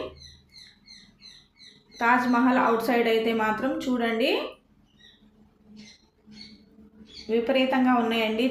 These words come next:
చేపలు అయితే దాంట్లో. చాలా చలిగా కూడా ఉంది. చూడండి,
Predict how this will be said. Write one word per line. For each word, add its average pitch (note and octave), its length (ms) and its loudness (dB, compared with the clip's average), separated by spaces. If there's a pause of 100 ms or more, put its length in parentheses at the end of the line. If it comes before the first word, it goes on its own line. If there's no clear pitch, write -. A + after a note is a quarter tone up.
చేపలు A3+ 380 2
అయితే A3 160 0 (100)
దాంట్లో. G#3+ 360 -2 (2000)
చాలా A#3 320 2 (400)
చలిగా A#3+ 360 2 (140)
కూడా A#3+ 220 0 (100)
ఉంది. A#3 260 -2 (3750)
చూడండి, A#3+ 500 0